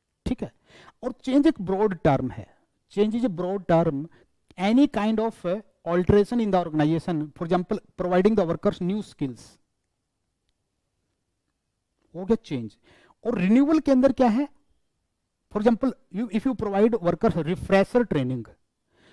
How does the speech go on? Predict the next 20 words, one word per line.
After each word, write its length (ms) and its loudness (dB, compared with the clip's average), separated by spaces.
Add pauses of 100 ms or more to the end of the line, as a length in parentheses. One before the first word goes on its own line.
(720)
if 160 2
you, 300 -2 (720)
uh, 340 -8 (920)
replace 420 2 (120)
old 300 0
machine 260 0
by 140 4
new 260 -2
machine, 440 -2 (120)
it 120 2
is 200 -4
renewal। 420 -4 (400)
रिन्यूअल 340 0
के 120 0
अंदर 160 2
सब 220 -2
कुछ 200 -12
न्यू 240 -6
नहीं 200 0
होता, 260 -16